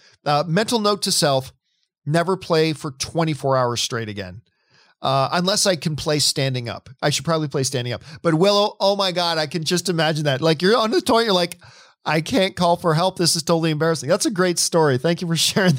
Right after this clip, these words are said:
that, Willow. Appreciate that. All right. Donda writes, Top five worst of twenty twenty-one so far. Five, Space Jam's pretty bad. Uh, four, Snake Eyes, horrible. Number three, Sweet Girl, horrible. That's the Jason Momoa one, for those who don't know.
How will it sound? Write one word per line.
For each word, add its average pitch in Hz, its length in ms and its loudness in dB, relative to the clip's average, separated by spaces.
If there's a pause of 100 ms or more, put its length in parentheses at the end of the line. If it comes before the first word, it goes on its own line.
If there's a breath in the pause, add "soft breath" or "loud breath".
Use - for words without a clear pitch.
that, 135 140 -2
Willow. 135 200 0
Appreciate 139 540 -4
that. 98 260 -6 (360 loud breath)
All 160 60 2
right. 151 160 -2 (840)
Donda 185 560 0
writes, 95 440 -4 (640 loud breath)
Top 240 340 0
five 240 340 2
worst 185 380 2
of 160 100 -4
twenty 185 260 2
twenty-one 160 520 2
so 127 240 0
far. 98 400 -4
Five, 190 360 0
Space - 440 2
Jam's 113 440 -4
pretty 131 200 -4
bad. 104 300 -6 (440 loud breath)
Uh, 147 220 2
four, 185 360 4
Snake 175 360 2
Eyes, 110 240 0
horrible. 123 500 0 (260 soft breath)
Number 151 180 2
three, 190 280 2
Sweet 175 400 2
Girl, 117 240 2
horrible. 127 760 0
That's 151 200 0
the 135 320 4
Jason 139 340 0
Momoa 127 360 2
one, 110 140 -2
for 123 120 -6
those 117 200 -2
who 113 80 -4
don't 107 180 -4
know. 104 160 -6